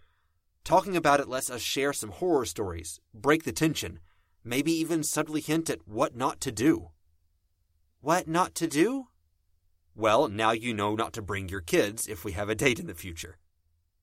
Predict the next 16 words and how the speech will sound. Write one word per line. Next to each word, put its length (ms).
She 220
laughed, 480
a 80
short, 380
surprised, 840
nervous, 680
"Huh, 160
not 160
a 60
problem, 460
no 200
kids." 540
"Well, 300
that's 260
a 60
relief. 540